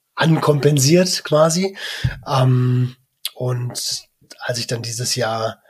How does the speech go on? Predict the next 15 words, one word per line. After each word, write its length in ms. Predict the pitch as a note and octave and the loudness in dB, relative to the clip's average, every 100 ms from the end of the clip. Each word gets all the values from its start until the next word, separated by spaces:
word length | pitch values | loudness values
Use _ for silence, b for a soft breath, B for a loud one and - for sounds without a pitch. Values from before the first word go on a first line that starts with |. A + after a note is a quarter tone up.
| b b b - | b b b -6
auf 460 | A2 A2+ G#2+ - | -2 -2 -4 -8
der 180 | - G#2+ | -8 -6
Waage 360 | F#2 F#2 B2+ D3 | -4 -2 -2 -2
stand, 920 | - C#3+ C3 D3 D3+ - - - - - B2 - - | -4 -2 -2 -4 -4 -6 -6 -8 -12 -20 -20 -20 -16
ähm, 1000 | A2+ A#2 A#2 A#2 A2 A2 G#2+ G#2+ - - - - | -10 -8 -6 -8 -8 -8 -8 -6 -8 -10 -20 -14
vor 280 | - A2 | -6 -4
ein 100 | A2+ | -4
paar 160 | - B2+ | -4 -4
Monaten, 580 | A#2 A2+ A#2+ A#2+ A#2+ A#2 | -2 -2 -4 -4 -6 -4
dachte 280 | G#2+ - G#2+ | -6 -6 -12
ich, 140 | - | -12
„Ach 120 | - | -12
du 140 | - G2 | -12 -8
meine 240 | F2 F2+ | -6 -8
Fresse.“ 340 | - - - | -10 -12 -12